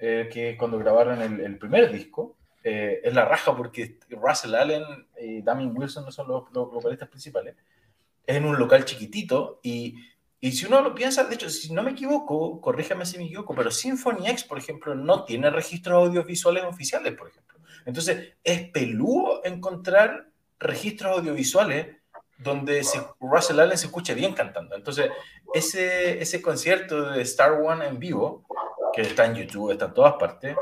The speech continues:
es muy entretenido que lo vean ahí donde Russell Allen está cantando en su prime, está muy cabrito y como en buena, en buena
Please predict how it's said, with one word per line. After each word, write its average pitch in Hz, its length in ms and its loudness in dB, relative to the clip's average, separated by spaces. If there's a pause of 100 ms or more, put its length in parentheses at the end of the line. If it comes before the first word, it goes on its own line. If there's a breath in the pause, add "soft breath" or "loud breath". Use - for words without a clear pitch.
(480 loud breath)
es 107 200 0
muy 147 340 2
entretenido 123 760 0
que 120 80 -8
lo 120 160 2
vean 127 400 8
ahí 107 240 2
donde 101 280 -2
Russell 104 300 0
Allen 110 160 2
está 101 180 -2
cantando 113 380 -2
en 113 80 -10
su - 180 -10
prime, 131 340 0
está 123 240 2
muy 123 220 -8
cabrito 117 500 2
y 76 140 -10
como 120 260 -10
en - 80 -16
buena, - 480 -8
en - 80 -20
buena 113 580 -2